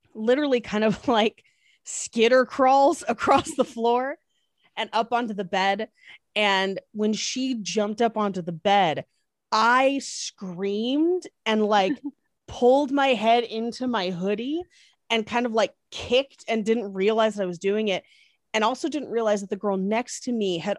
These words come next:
also ducked into her hoodie, like, so she couldn't see what was happening.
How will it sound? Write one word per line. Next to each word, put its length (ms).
also 300
ducked 480
into 260
her 180
hoodie, 400
like, 200
so 100
she 220
couldn't 260
see 180
what 120
was 120
happening. 400